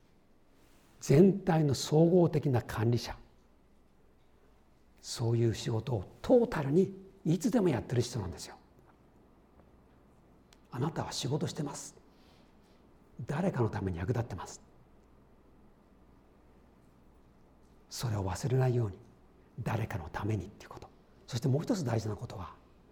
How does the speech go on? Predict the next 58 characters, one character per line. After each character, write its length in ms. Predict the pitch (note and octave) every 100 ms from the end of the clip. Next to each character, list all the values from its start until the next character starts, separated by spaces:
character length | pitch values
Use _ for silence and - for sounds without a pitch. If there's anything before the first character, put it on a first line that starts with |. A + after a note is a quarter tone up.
| - - - - -
誰 560 | B2+ F3+ C4+ D4+ A#3
か 160 | - C3
と 380 | - G3+ G#3 -
共 400 | - B2+ B2 C3
に 120 | C3
っ 0 |
て 140 | C3 B2
い 20 |
う 40 |
こ 80 | A2+
と 60 | -
で 80 | -
す。 180 | - - - - - - - - - - - - - - - -
そ 180 | -
れ 80 | B2+
は 220 | A#2+ C3+ - -
十 160 | A#2+ C3+
節 260 | G#3 G3
に 100 | D3+
あ 60 | A#2+
る 60 |
よ 100 | A2+
う 40 | F2+
に、 180 | F2 - - - - - - - - - E3
ど 160 | B3+
ち 120 | C#4
ら 100 | B3+
か 100 | F#3+
が 60 | D3
倒 280 | C3 C3 C#3+
れ 60 |
た 60 | A2+
時 240 | G2+ -
に、 220 | G#2 G2 - - - - - - -
一 180 | - G3+
人 100 | B2+
が 80 |
仲 260 | G2+ A#2 D#3+
間 100 | C#3+
を 300 | G#2+ - - -
起 120 | D3
こ 120 | -
す 80 | B3
こ 120 | -
と 80 | A2+
が 80 | -
で 100 | -
き 100 | -
る 60 | F2+
ん 40 |
で 60 | -
す。 160 | - - - - - - - - - - - - - - - - - -
二 260 | - - C4+
人 80 | C4+
で 80 |
働 360 | D#3+ D#3 F3 D3
け 80 | C#3+
ば、 220 | C#3 -